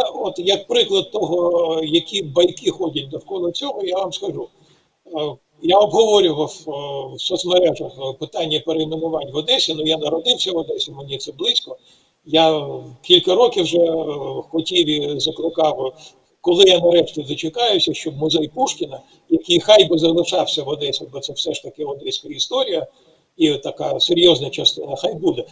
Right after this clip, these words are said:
Але хай він буде на вулиці Італійській. Це дуже правильно. Пушкін би був не проти, бо, власне, за його часів це була вулиця Італійська. Це нормально.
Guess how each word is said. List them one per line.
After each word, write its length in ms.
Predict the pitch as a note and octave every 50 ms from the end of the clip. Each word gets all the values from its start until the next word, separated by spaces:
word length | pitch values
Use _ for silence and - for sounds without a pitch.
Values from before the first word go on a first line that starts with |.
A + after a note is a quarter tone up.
| - - -
Але 200 | D#3 D#3 F3 F3
хай 260 | E3+ - A3+ A#3 A#3
він 120 | C4 A#3+ G#3+
буде 260 | A#3+ A#3 - A#3+ A#3+
на 100 | B3 A3+
вулиці 420 | A3+ A#3+ A3+ G#3 G3+ G3+ - G3
Італійській. 600 | G3 F3+ G3 G3 F#3 F#3+ E3 C3+ - - - - - - _ _ _ _ _ _ _ _ _ _ _ _ _ -
Це 140 | - E3+ E3
дуже 320 | D#3 A3+ A#3 F3 - E3+
правильно. 440 | - - - D3 C3+ A#2+ A#2 G#2+ - - - _ _ _ _ _ _ _ _
Пушкін 360 | - D#4+ - - - G#3 F3+
би 100 | E3 E3+
був 240 | D3+ - G#3+ F3 F3
не 80 | E3 D#3+
проти, 380 | D#3+ - - A#3+ B3+ B3+ G3
бо, 140 | E3+ D3 D#3+
власне, 380 | D3+ D#3 F3 - - - G3 F3
за 140 | D#3 G3+ A3
його 300 | B3 B3 C4 C4+ B3+ -
часів 380 | - F#3 D#3+ - F3+ E3 D#3
це 140 | - D3+ D3
була 240 | C3+ D3 C#3+ D3+ D#3
вулиця 420 | D3 D3+ D3+ C#3 C#3 C#3 - C#3+
Італійська. 540 | C3+ C3 - C#3 C3 C3 - - - - _ _ _ _ _ _ _ _ _ _ _ _ - C3
Це 160 | - F3+ F3+
нормально. 420 | F3 A3+ A3+ A3 A3+ F3 - -